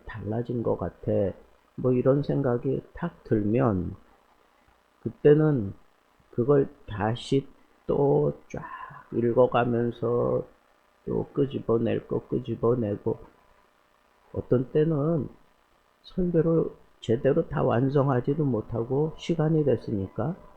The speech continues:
서야만 되는 때도 있었습니다. 막 그때의 그 막 조급함,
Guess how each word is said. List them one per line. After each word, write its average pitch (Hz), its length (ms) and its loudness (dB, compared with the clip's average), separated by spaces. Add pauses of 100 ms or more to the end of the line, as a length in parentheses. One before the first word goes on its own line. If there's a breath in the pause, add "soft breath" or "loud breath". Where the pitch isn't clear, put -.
(280)
서야만 131 680 0
되는 98 400 0
때도 113 580 -2
있었습니다. 120 840 -6 (340)
막 104 240 -10
그때의 127 840 4
그 165 540 4 (420)
막 113 220 -2 (220)
조급함, 98 840 4